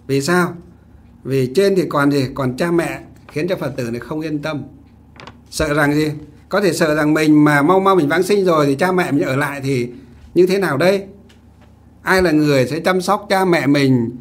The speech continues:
khi về già, khi về, khi yếu đau, khi bệnh tật, vân vân và vân vân.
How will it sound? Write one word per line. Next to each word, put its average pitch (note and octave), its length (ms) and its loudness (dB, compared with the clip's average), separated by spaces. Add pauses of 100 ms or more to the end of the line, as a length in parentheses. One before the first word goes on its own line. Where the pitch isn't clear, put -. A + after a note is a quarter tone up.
(140)
khi G3 120 2
về C#3 180 0
già, A#2+ 340 -2 (400)
khi F3+ 140 6
về, B2+ 180 -2 (420)
khi G3 120 0
yếu F#3+ 220 2
đau, G3 260 2
khi F3+ 140 -2
bệnh C3+ 220 -6
tật, B2+ 240 -2
vân F3 160 0
vân F#3 160 2
và C3+ 60 -2
vân D#3+ 180 -4
vân. F3 460 0